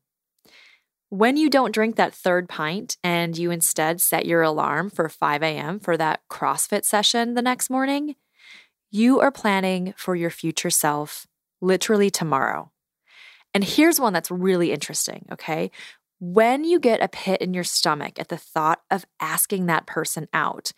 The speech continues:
and your first instinct is to chicken out, your brain is very concerned and thinking of your future self in two minutes from now. So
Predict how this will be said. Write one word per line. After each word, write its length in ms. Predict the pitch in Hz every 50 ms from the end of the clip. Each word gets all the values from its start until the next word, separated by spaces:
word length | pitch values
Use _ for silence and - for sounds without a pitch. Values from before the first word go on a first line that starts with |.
| - - - - - - -
and 360 | - 175 175 170 170 165 160 165
your 120 | 180 175
first 380 | 170 - - 202 208 233 - - -
instinct 480 | 165 165 160 - - 220 226 226 - -
is 160 | 208 202 -
to 120 | - - 160
chicken 360 | - - - 156 - 170 151
out, 440 | 151 151 151 196 294 - - - - _ _ _ _ _ _ - - - _ _ -
your 360 | 208 196 220 214 233 262 269
brain 680 | 220 208 214 214 208 190 165 147 151 156 160 160 180 185 _ _ _ _ _ _ _ -
is 260 | 190 190 185 175 - - -
very 720 | 185 175 175 175 185 202 226 254 254 240 226 196 180 175
concerned 920 | 170 - - 175 165 165 - - - 151 151 156 - 160 233 302 - - - _ _ _ _ _ _ -
and 220 | - 180 175 175 -
thinking 360 | 220 226 247 - 262 220 180
of 340 | 147 131 131 151 170 180 - _ _ -
your 160 | - 180 170
future 500 | 165 - - - 196 214 214 - - 214
self 600 | 202 - - 156 147 170 226 302 311 - - - _ _ _ _ _ _ _ _ -
in 140 | - 196 185
two 340 | - - - - - 208 190
minutes 500 | 170 156 147 143 - - - - - - _ _ _ _ _ _ _ _ _ _ -
from 220 | - - 160 143
now. 300 | 143 143 - - - - _ _ _ _ _ _ _ _ _ _ _ _ _ _ -
So 540 | - - - - 254 247 240 240 240 233